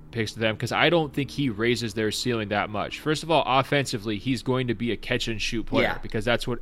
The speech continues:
Speaker 1: everyone does around Harden. That's not going to change. No matter how much talent you bring there,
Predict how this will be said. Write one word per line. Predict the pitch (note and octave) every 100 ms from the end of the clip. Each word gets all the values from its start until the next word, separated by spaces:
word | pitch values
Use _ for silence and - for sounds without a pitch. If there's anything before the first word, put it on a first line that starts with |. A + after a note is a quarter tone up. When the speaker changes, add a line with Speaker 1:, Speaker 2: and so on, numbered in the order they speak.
| -
Speaker 1:
everyone | C3+ C#3 B2+ A#2+ G#2+
does | G#2+ G#2 G2 - G2 B2
around | A2+ G#2+ G2+
Harden. | A2 G2 F2 - -
That's | B2+ D#3 -
not | C#3+ B2+
going | A#2+ A#2+
to | A2
change. | - A2+ G2+ F#2+
No | A#2
matter | B2 A2+
how | C3
much | D#3+ D#3+ -
talent | - B2 B2+ -
you | A#2+
bring | G#2 A2 A#2+
there, | C3+ D3